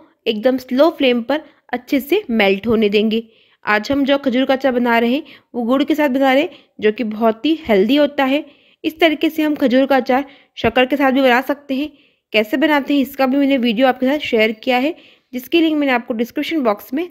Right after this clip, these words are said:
दे रखी है। गुड़ को पहले आप चाकू से कद्दूकस करके लेंगे तो जल्दी से हमारा गुड़ अच्छे से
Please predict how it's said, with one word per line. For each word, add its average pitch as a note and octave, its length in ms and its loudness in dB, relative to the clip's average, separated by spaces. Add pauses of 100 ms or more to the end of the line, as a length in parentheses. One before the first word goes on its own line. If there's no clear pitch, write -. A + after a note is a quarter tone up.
दे G#3 180 2
रखी A3 300 -2
है। D4 160 -4 (1000)
गुड़ C#4 280 4
को D#4+ 140 -2
पहले C#4 280 0
आप C#4 220 0
चाकू A3 280 0
से C#4 140 -6
कद्दूकस A3 520 -4
करके B3+ 280 -2
लेंगे B3+ 340 0 (920)
तो C4 100 0
जल्दी A#3+ 300 4
से C#4+ 100 0
हमारा C4 220 2
गुड़ B3+ 220 -2 (200)
अच्छे A#3+ 260 -4
से G4 200 -2